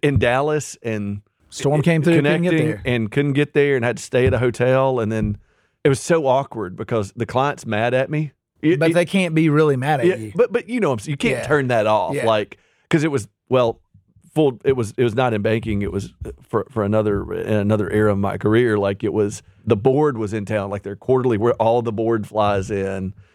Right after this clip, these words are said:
Speaker 1: the nonprofit, and, like, supposed to meet with the board. And, like, I tried.
Speaker 2: I can't get there.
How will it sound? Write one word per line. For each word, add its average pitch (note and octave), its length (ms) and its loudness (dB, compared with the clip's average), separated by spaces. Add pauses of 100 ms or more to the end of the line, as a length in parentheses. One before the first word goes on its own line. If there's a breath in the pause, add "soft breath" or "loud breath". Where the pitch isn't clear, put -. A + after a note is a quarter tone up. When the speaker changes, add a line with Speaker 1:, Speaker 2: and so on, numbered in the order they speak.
(140)
Speaker 1:
the A2+ 80 0
nonprofit, A2+ 800 0 (100)
and, G#2+ 120 -4
like, G2+ 180 -8
supposed A#2+ 240 -2
to A#2 60 -2
meet A2 140 0
with F#2+ 120 -4
the G2 80 -10
board. A#2 380 2
And, G2 120 -8
like, G2 200 -8 (920)
I C#3 140 2
tried. C#3+ 600 -2 (260)
Speaker 2:
I A#2+ 60 -8
can't C3+ 220 -6
get C#3 180 0
there. F#2+ 320 -6